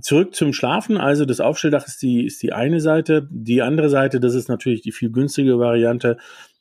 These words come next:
und sieht man eigentlich auch öfters. Das ist das Thema Dachzelt. Das passt sehr gut auf den Defender von der Höhe her eigentlich auch. Man kann das Dachzelt sehr gut kombinieren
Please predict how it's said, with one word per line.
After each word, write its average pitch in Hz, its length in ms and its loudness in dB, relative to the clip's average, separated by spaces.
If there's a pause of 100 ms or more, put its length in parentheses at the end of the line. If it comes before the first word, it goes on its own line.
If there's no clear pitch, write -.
und 117 180 0
sieht 123 320 2
man 117 140 2
eigentlich 107 340 0
auch 110 140 -2
öfters. 151 520 0
Das 113 280 -2
ist 120 180 -4
das 113 80 -2
Thema 110 260 0
Dachzelt. 131 600 0
Das - 100 -14
passt - 300 -6
sehr 110 120 2
gut 156 220 -4
auf 147 160 0
den 131 80 -2
Defender 120 400 0
von - 160 -6
der 110 140 0
Höhe 120 240 2
her 110 180 2
eigentlich 104 340 -4
auch. 160 300 2 (420)
Man 113 140 0
kann 131 160 0
das 120 160 0
Dachzelt 120 520 -2
sehr 120 200 2
gut 127 220 0
kombinieren 139 720 2